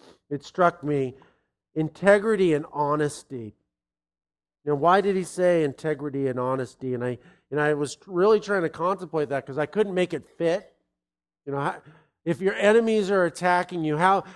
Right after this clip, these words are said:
how does integrity and honesty help you? You know, guns and bombs and, and a good defense helps you. How, how, what, what's this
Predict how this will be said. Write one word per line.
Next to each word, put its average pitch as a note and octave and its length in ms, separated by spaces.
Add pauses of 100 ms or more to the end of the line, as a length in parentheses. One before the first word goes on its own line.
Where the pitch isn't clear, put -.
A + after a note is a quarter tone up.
how G#3+ 180
does G3+ 160
integrity F#3 800
and F3 180 (140)
honesty D3+ 960 (280)
help D3+ 320
you? F#2+ 240 (1120)
You D#3 120
know, B2+ 280 (380)
guns D#3 420
and B2 180
bombs C3+ 680
and, A#2+ 440
and B2 760
a B2 60
good D3 220
defense D#3 560
helps C3+ 340
you. A2+ 180
How, D#3+ 220
how, D#3 160
what, F3+ 360
what's E3+ 280
this E3 240